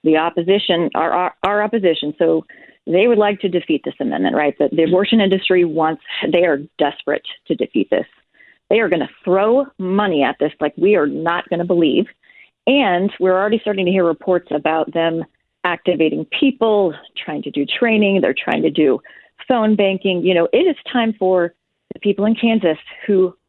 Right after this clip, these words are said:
are, who want to save these twenty plus pro-life laws that we had on the books and that we're protecting women and babies here, protecting them from live dismemberment abortions, protecting them from late-term abortions, protecting t-,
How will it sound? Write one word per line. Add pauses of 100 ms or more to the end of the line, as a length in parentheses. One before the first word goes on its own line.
(300)
are, (300)
who
want (160)
to (100)
save (200)
these (480)
twenty
plus
pro-life
laws
that
we
had
on
the
books (500)
and
that
we're
protecting
women
and
babies
here, (380)
protecting
them
from
live
dismemberment
abortions, (100)
protecting
them (360)
from
late-term
abortions,
protecting
t-,